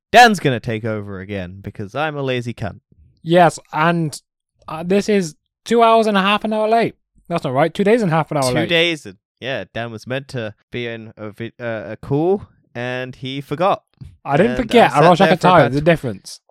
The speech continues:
Speaker 1: Yeah, he forgot. He forgot how time works and forgets how commitments work. So,
Speaker 2: I just tell us
Speaker 1: as
Speaker 2: every time there's
Speaker 1: punishment,
Speaker 2: time.
Speaker 1: Dan has had to do his work for me. <laughs>
Speaker 2: Yes. Okay. So from the title, I have got six different genres,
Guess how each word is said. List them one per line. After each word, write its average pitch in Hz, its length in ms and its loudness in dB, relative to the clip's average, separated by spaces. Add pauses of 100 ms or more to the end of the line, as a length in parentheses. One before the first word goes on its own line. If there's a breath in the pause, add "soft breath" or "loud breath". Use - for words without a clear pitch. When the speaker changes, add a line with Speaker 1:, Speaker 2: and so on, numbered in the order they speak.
(180)
Speaker 1:
Yeah, 135 220 -12
he 98 140 -12
forgot. 104 420 -12
He 117 120 -12
forgot 160 300 0
how 196 100 2
time 156 460 -2
works 104 420 -10 (440 soft breath)
and 104 140 -12
forgets 131 300 -6
how 127 100 -4
commitments 120 540 -14
work. - 280 -20
So, - 160 -10
Speaker 2:
I - 60 4
just 247 100 0
tell 320 120 2
us 240 100 2 (220)
Speaker 1:
as 214 220 6
Speaker 2:
every 226 100 -4
time 240 180 8
there's 208 160 4
Speaker 1:
punishment, 170 200 0
Speaker 2:
time. 180 60 -12
Speaker 1:
Dan 190 280 4
has 180 260 -4
had 170 240 -2
to 156 120 -4
do 156 340 -2
his 135 280 -6
work 123 580 -6 (340)
for 110 240 -10
me. 127 160 -4
<laughs> - 40 -20 (1080 soft breath)
Speaker 2:
Yes. 175 400 2
Okay. 170 240 -2
So 160 460 2 (160)
from 202 140 0
the 202 100 2
title, 175 340 0 (160)
I 180 180 2
have 185 260 0
got - 540 -4 (140)
six - 340 -6
different 208 260 -2
genres, 170 340 2